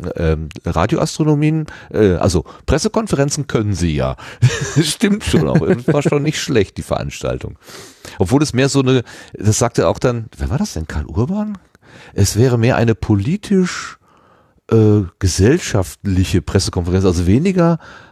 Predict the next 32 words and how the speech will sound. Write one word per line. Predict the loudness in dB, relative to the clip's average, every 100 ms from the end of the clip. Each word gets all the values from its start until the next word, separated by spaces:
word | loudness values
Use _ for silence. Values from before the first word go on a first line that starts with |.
| -2
eine | -2 0
astronomische, | -4 -2 2 4 4 4 4 4 4 2 -6 -12
äh, | -10 -10 -10 -14 -12 -6 -4 -2 -2
sondern | 0 2 4
mehr | 4 2
so, | 2 2 2 0
ja, | 0 2 2 2 -2 -12 -20 -20 -20 -20 -18 -16 -4
Wissenschaft | -2 0 -2 0
ist | -2 2
wichtig | 0 2 0 2 0
und | -2
Kollaboration | 2 2 2 2 0 2 2
ist | 0 0
wichtig | 0 0 0 0 0
und, | -4 -4 -6 -14 -14 -12 0
ähm, | 2 2 0
das | -2 0
ist | 0
eigentlich | 0 0 0
das, | 0 0
wo | 0
wir | 2
unseren | 2 2
menschlichen | 2 0 -2 -2
Geist | 0 0 0
reinwerfen | 0 2 2 0 0 -2
sollen | 2 4 4 2
und | 0
so | 2 4
weiter, | 4 4 2 2
ne? | 0 0
Also | -2